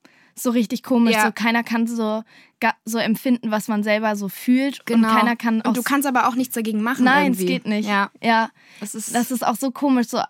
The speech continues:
Speaker 1: so meine ganzen Fre-, ich bin froh, mein bester Freund steht mit mir auf der Bühne und macht so Drums und so.
Speaker 2: Geil.
Speaker 1: Das heißt, mit ihm hab ich so dieses Ding, wenn ich was erlebe, erlebt er das auch und kann's genauso nachempfinden.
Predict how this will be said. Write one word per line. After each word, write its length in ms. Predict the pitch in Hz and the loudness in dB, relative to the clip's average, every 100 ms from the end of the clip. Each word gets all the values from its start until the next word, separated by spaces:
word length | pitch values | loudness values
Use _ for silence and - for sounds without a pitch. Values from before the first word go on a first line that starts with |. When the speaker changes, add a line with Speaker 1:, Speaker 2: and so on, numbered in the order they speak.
| _ _ - | _ _ -6
Speaker 1:
so 160 | 240 - - _ _ | -4 -4 -6 _ _
meine 300 | - 233 233 | -2 0 2
ganzen 260 | 226 226 233 | 0 -2 -6
Fre-, 160 | 233 | -8
ich 100 | 214 | -8
bin 120 | 220 | -6
froh, 180 | - 254 | -6 -2
mein 160 | 233 214 | 0 2
bester 260 | 214 - | 0 -4
Freund 360 | 196 - 226 226 | -8 -2 -2 -2
steht 200 | - 220 | -6 -8
mit 140 | 214 | -6
mir 140 | 208 208 | -6 -6
auf 80 | - | -6
der 120 | 202 | -4
Bühne 240 | 208 247 | 2 2
und 120 | 226 | 2
macht 200 | 202 190 | -4 -8
so 160 | - 196 | -12 -12
Drums 420 | 202 208 285 302 | -2 -2 -2 -6
und 160 | - 262 | -10 -8
so. 180 | 285 339 | -6 -6
Speaker 2:
Geil. 280 | 208 190 185 - - _ - | -8 -8 -10 -16 -20 _ -6
Speaker 1:
Das 160 | 220 240 | -4 0
heißt, 220 | 233 240 | 0 2
mit 160 | 233 | 0
ihm 180 | 262 285 | 0 0
hab 80 | 262 | 0
ich 140 | 247 | -2
so 100 | - 226 | -4 -2
dieses 300 | 226 220 - | -2 -4 -2
Ding, 340 | 247 240 233 _ _ | 0 0 0 _ _
wenn 220 | 233 226 | -2 -2
ich 160 | 226 - | -2 -6
was 140 | 196 | -8
erlebe, 320 | - 226 254 233 | -6 -4 -2 -2
erlebt 320 | 214 220 - | -2 -4 -4
er 60 | |
das 180 | 220 202 | -6 -4
auch 160 | - 240 | -4 0
und 120 | 220 | -2
kann's 220 | 233 233 - | 0 -2 0
genauso 280 | 220 220 | 0 0
nachempfinden. 760 | 220 240 - 247 - 247 254 269 | 0 -2 -2 -4 -2 -2 0 -4